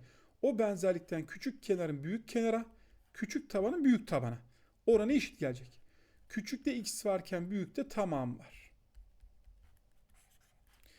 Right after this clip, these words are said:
Gençler, ne dedim? Küçükte x varken büyükte iki x artı üç var. Küçükte yedi varken büyükte kaç var? On altı. Abi, içler dışlar yapalım. On altı x eşittir on dört x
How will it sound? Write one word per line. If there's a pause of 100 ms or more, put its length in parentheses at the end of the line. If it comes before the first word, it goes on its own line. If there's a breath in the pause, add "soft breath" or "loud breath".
(320 soft breath)
Gençler,
ne
dedim?
Küçükte
x
varken
büyükte
iki
x
artı
üç
var. (760 soft breath)
Küçükte
yedi
varken
büyükte
kaç
var?
On
altı.
Abi,
içler
dışlar
yapalım. (680 soft breath)
On
altı
x
eşittir (160)
on
dört (140)
x